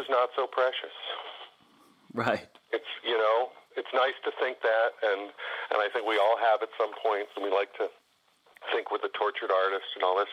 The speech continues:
Speaker 1: stuff. And, uh, you know, one of the most poignant things I've ever read was, was a quote from Rambo, Rambo, I'm sorry, Rambo, uh, you know, who gave up writing at, like, age twenty. And he said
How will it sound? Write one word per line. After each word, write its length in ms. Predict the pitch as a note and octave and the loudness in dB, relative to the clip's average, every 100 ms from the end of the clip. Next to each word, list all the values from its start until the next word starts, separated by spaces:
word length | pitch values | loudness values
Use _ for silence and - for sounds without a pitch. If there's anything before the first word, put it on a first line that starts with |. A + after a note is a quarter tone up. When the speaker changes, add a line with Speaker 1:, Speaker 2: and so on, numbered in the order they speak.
| - | 2
Speaker 1:
stuff. 240 | F#2+ F#2+ - - - - - - - - - - | 2 2 -2 -16 -10 -8 -6 -8 -8 -12 -10 -2
And, 380 | G#2 F#2+ F2+ F#2 | 0 2 0 0
uh, 240 | F#2 F2+ | 2 2
you 160 | F#2+ F#2+ | 0 2
know, 160 | F2+ | 2
one 160 | F#2 F#2 | 4 2
of 80 | F#2+ | 2
the 20 | |
most 220 | G2 - | 0 -4
poignant 400 | - A#2 G#2 G2 - | -2 0 0 -4 -2
things 320 | G#2 F#2+ G2 F#2+ | 0 0 0 -2
I've 80 | F2+ | 0
ever 240 | F#2+ F#2+ | 0 0
read 240 | F2+ G2+ F2 | 2 0 0
was, 160 | F2 - - - - - - - | -10 -12 -12 -8 -6 -8 -4 -2
was 160 | F#2 - - | -2 -2 -6
a 80 | - | -4
quote 320 | - G#2 - | -2 -2 -2
from 160 | G2+ | -2
Rambo, 640 | F#2 F2+ F2+ F#2+ F#2 F#2+ G2 G2 | 2 2 0 2 4 4 2 0
Rambo, 560 | F2+ F2+ G2+ G2+ G#2 - - - | -2 2 2 2 -2 -10 -16 -12
I'm 140 | E2 | -6
sorry, 160 | - E2 E2 | -2 0 0
Rambo, 560 | E2 E2 G2 G2 G2+ - - - - - - - | 0 0 0 0 -2 -10 -14 -12 -12 -12 -4 2
uh, 280 | E2+ D#2+ D2+ - - - - - - - - | 4 4 2 -4 -8 -8 -10 -14 -16 -10 -4
you 140 | G2 | 0
know, 80 | F2 E2+ | 0 0
who 80 | G2 G#2 | -2 0
gave 160 | F#2+ | 2
up 160 | F#2 F#2 | 0 2
writing 400 | F2 F2+ F2 D#2 | 2 2 0 -6
at, 80 | - | -4
like, 220 | E2+ - | -2 0
age 240 | E2+ - - - | 0 0 0 0
twenty. 320 | G2+ F#2 D#2+ - - - - - - _ - | 2 0 -2 -10 -12 -12 -10 -12 -14 _ -2
And 320 | F2+ E2+ E2 | 0 0 -4
he 160 | F#2 - | -10 -4
said 140 | F#2+ | -4